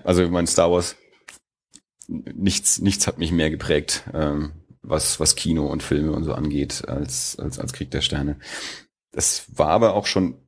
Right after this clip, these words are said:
immer so dann in meiner Kindheit. Ich hab jetzt in der Vorbereitung auch mal drüber nachgedacht. Alles, was irgendwie mit Raumschiffen war, alles, was Science Fiction war. Also ich hab die,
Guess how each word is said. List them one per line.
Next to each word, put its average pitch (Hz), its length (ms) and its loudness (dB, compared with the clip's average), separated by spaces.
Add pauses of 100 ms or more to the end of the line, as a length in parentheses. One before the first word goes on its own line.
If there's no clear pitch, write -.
(160)
immer 117 320 2
so 117 320 2
dann 113 400 4
in 101 100 2
meiner 98 260 4
Kindheit. 110 560 0 (100)
Ich - 160 -8
hab - 60 -12 (500)
jetzt 98 240 -4
in 87 40 0
der 87 80 2
Vorbereitung 92 520 2
auch 98 40 0
mal 98 60 2
drüber 98 180 0
nachgedacht. 95 480 0 (380)
Alles, 92 380 4
was 78 140 0
irgendwie 78 260 -2
mit 76 200 -4
Raumschiffen 76 420 0
war, 71 140 -4
alles, 82 220 -4
was 78 140 -4
Science 73 240 -2
Fiction - 340 -4
war. 71 200 -8 (480)
Also 82 260 4 (220)
ich - 140 -4
hab - 160 -2
die, 80 340 0